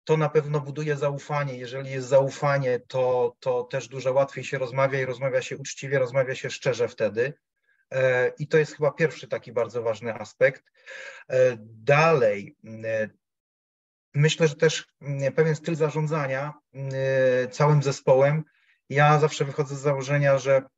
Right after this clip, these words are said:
rola dyrektora jest trochę taka, e, rolą dyrektora jest przede wszystkim właśnie wspieranie, e, pomaganie ludziom, z którymi pracujemy. Mówimy tutaj o tym takim, e, przywództwie, e, służebnym. E, chodzi o to, żeby, e, nauczyciele, z którymi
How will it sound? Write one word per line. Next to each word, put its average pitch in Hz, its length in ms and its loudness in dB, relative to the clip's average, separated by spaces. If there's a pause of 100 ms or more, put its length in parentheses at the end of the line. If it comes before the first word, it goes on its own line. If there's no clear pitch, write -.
rola 139 340 0
dyrektora 139 460 -4
jest 135 180 -10
trochę 135 220 -6
taka, 139 280 -4 (680)
e, 123 40 -2
rolą 160 260 6
dyrektora 151 440 4
jest 143 220 -2
przede 165 320 2
wszystkim 123 460 -8
właśnie 127 300 -2
wspieranie, 151 800 2 (480)
e, 131 160 2
pomaganie 147 540 2
ludziom, 143 240 -2
z - 40 -16
którymi 147 320 -4
pracujemy. 139 680 -4 (140)
Mówimy 135 360 -4
tutaj 139 240 0
o 135 60 -2
tym 139 320 -4
takim, 135 360 -2
e, 131 180 0
przywództwie, 139 800 0 (160)
e, 127 280 -2
służebnym. 107 760 -2 (760)
E, 131 420 4
chodzi 151 280 2
o 165 60 6
to, 165 120 -2
żeby, 147 420 -2 (460)
e, 123 240 -8
nauczyciele, 135 480 0
z - 60 -6
którymi 123 300 -12